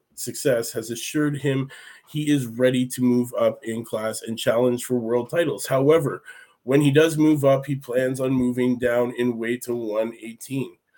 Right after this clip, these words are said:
Um, so guys, be on the lookout for this kid in these, uh, in, in this smaller weights, man. Uh, you know, it was, uh, you know, approximately over, approximately about a year and a half ago, he,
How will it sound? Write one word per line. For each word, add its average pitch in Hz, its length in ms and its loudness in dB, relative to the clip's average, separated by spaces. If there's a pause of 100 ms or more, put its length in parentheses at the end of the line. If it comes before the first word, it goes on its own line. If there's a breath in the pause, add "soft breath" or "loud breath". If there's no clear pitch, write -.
(380 soft breath)
Um, 104 420 -6 (400)
so 107 280 -8
guys, 117 400 0
be 147 260 -2
on 165 120 2
the 160 60 -2
lookout 156 400 -4
for 156 100 -6
this 156 220 -6
kid 165 400 -4
in 143 220 0
these, 143 260 -2
uh, 135 340 0
in, 127 240 -4
in 131 160 -2
this 139 200 -4
smaller 131 420 -2
weights, 143 340 -6
man. 92 260 -16 (440 loud breath)
Uh, 110 240 -6
you 120 100 -4
know, 117 260 -2 (200)
it 120 120 0
was, 117 400 -2 (1900)
uh, - 80 -8 (300)
you 165 100 -4
know, 170 100 6
approximately 170 520 4
over, 151 560 2
approximately 180 640 2
about 151 180 4
a 143 40 4
year 143 120 4
and 143 100 4
a 139 60 4
half 139 160 2
ago, 127 160 0
he, 139 140 -2